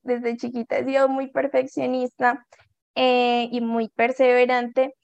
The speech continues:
Entonces, pues he logrado, en un semestre obtuve la, la matrícula de honor. Eh, siempre he quedado como entre los primeros puestos, eh, para candidatos a la matrícula de honor. También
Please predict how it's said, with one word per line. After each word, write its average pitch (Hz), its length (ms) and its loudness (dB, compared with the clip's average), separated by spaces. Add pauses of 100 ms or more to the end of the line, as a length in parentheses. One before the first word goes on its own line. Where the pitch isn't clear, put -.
(240)
Entonces, 233 1000 0
pues 233 200 -4
he 226 120 0
logrado, 269 800 2 (360)
en 247 200 -2
un 233 260 0
semestre 262 500 -2
obtuve 262 380 2
la, 226 280 0 (300)
la 226 120 2
matrícula 226 600 0
de 220 140 2
honor. 285 560 0 (360)
Eh, 226 380 -2
siempre 240 360 -2
he 240 60 -6
quedado 262 440 0
como 240 440 -2 (200)
entre 240 320 -2
los 240 200 -2
primeros 233 520 -4
puestos, 262 520 0 (120)
eh, 240 240 -2
para 233 240 2
candidatos 220 680 -2
a 247 100 2
la 214 120 -4
matrícula - 640 -8
de - 120 -4
honor. 277 600 -2
También 240 1120 0